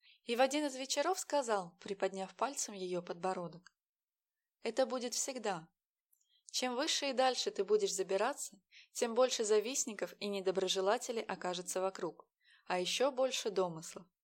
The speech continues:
Но ведь это не значит, что ты остановишься, правда?" "Я буду играть". "Вот и славно".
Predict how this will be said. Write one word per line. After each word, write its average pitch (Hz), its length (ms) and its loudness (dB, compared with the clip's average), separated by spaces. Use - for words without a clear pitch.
Но 233 120 0
ведь 294 160 0
это 302 160 2
не 269 120 0
значит, 277 340 0
что - 160 2
ты 202 140 0
остановишься, 185 720 -2
правда?" 240 460 2
"Я 202 260 0
буду 226 300 -2
играть". 214 480 -2
"Вот 269 280 0
и 226 40 2
славно". 165 580 -2